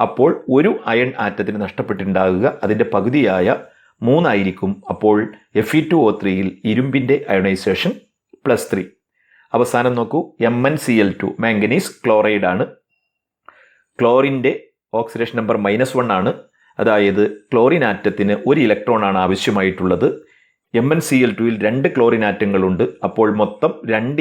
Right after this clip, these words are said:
ഇലക്ട്രോണുകളെയാണ് ആവശ്യമായിട്ടുള്ളത്. ഈ രണ്ട് ഇലക്ട്രോണുകളും സ്വീകരിക്കുന്നത് ഒരു മാംഗനീസ് ആറ്റത്തിൽ നിന്നായിരിക്കും.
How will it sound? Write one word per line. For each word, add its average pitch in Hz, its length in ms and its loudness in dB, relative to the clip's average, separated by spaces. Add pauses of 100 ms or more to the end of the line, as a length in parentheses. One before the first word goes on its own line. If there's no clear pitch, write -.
ഇലക്ട്രോണുകളെയാണ് 123 920 0 (260)
ആവശ്യമായിട്ടുള്ളത്. 95 880 0 (500)
ഈ - 20 6 (100)
രണ്ട് 123 240 0
ഇലക്ട്രോണുകളും 107 580 0 (400)
സ്വീകരിക്കുന്നത് 113 760 2 (240)
ഒരു - 180 6
മാംഗനീസ് 104 440 -2
ആറ്റത്തിൽ 95 340 -2
നിന്നായിരിക്കും. 90 480 -2